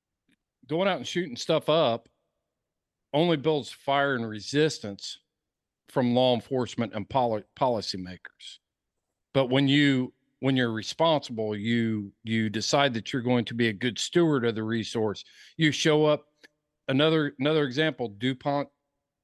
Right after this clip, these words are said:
that coon club over at DuPont, Clifty Creek Coon Hunters, would host a Friends of Muscatatuck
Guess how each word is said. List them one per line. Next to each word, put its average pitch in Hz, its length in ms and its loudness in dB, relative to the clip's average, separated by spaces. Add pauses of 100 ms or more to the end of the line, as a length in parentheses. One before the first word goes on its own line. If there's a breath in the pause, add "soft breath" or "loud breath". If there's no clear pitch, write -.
(100)
that 117 220 -6
coon 139 200 0
club 135 260 0
over 139 200 0
at 120 100 -10
DuPont, 117 480 -2
Clifty 131 340 -2
Creek 135 240 -4
Coon 147 220 0
Hunters, 104 460 -4 (400 soft breath)
would 123 180 0
host 135 480 0 (220 soft breath)
a 127 100 -2
Friends 160 560 0
of 139 100 -2
Muscatatuck 151 680 0